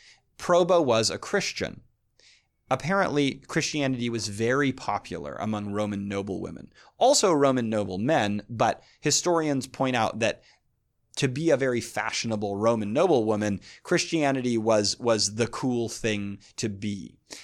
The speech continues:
Now, we find out from Proba that she had, i-, earlier in her poetic career, not been as devout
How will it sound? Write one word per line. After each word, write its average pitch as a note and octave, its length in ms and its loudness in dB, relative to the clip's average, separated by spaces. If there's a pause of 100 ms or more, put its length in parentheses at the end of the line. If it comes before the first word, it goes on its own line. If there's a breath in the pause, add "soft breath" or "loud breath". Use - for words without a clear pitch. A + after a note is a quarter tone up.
Now, D3+ 440 2
we D3 240 -2
find F#3 280 0
out C#3 160 2
from A#2 220 -6
Proba C#3 680 0 (340 soft breath)
that C#3 380 0 (340)
she F3+ 240 -2
had, C#3 520 0 (100)
i-, D3 80 -6 (140)
earlier F#3 500 4
in A2+ 260 -2
her G2+ 240 -4
poetic G#2+ 520 -2
career, F#2+ 480 -4 (180 loud breath)
not F#3+ 400 2
been E3 160 0
as C3+ 160 0
devout G#2+ 480 0